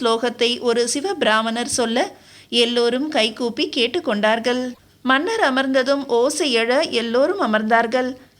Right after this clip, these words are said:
"இந்த அகால நேரத்தில் உங்களையெல்லாம் தூக்கத்திலிருந்து எழுப்பி இங்கே வரவழைத்ததற்காக முதலில் மன்னிப்பு கோருகிறேன்" என்று மன்னர் சொல்ல,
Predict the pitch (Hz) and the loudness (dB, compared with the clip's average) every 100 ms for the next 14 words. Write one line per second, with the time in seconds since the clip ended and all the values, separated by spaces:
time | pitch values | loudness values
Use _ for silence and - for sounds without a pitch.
0 | _ _ - 262 254 - 233 247 311 427 | _ _ -4 -2 0 0 2 2 2 0
1 | 302 262 269 277 277 277 247 240 254 247 | -2 0 -2 -2 -4 -4 -6 -2 0 2
2 | 254 254 285 359 269 285 392 359 262 254 | 0 0 -2 -2 -4 -4 -4 -2 0 0
3 | 254 277 220 220 247 269 262 262 247 247 | 0 0 2 0 0 -2 -2 -2 -2 -2
4 | 254 240 240 233 370 302 220 262 233 233 | 0 0 2 2 2 0 0 -2 -4 0
5 | 247 226 359 285 196 233 240 233 226 220 | 2 2 2 -2 -2 -4 -2 -2 -2 0
6 | 208 320 415 403 247 233 254 240 240 220 | 0 0 -2 0 2 2 2 0 0 -4
7 | 233 226 262 247 226 214 214 262 269 240 | -4 -2 -2 -2 0 0 0 -2 -2 -2
8 | 208 269 370 | 0 0 0